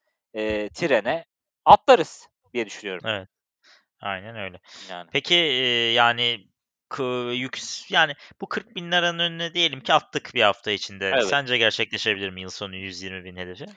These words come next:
Speaker 1: Yani, bu dediğim mesela diyelim ki, öyle bir, bir farazi bir şey uyduruyorum. Yani, temmuzda diyelim ki önümüzdeki hafta ya da iki hafta içerisinde, işte, yirmi beş binleri gördük.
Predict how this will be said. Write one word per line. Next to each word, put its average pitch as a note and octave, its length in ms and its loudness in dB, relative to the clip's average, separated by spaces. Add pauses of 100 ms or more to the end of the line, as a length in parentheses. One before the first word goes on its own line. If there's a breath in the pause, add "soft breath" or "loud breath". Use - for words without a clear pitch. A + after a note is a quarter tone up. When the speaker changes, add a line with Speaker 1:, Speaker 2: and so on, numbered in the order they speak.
(320 soft breath)
Speaker 1:
Yani, E3 440 4 (720)
bu C#3 280 -10
dediğim F#3+ 360 -6
mesela D3 440 2
diyelim D3 280 -4
ki, E3+ 180 -6
öyle C#3+ 200 -6
bir, B2+ 220 -12
bir - 100 -20
farazi A#2 560 2
bir B2+ 40 -16
şey B2 160 -10
uyduruyorum. F#2 460 -12
Yani, A2+ 220 0
temmuzda B2+ 540 0 (640)
diyelim G3+ 200 0
ki G3 100 4
önümüzdeki D#3+ 420 2
hafta D3 280 4
ya B2+ 120 4
da D3 60 2
iki D3 200 -2
hafta B2+ 220 0
içerisinde, A#2+ 540 -8
işte, C#3+ 180 -10
yirmi C#3+ 300 -4
beş C#3+ 200 0
binleri G#2 260 -14
gördük. A2+ 380 0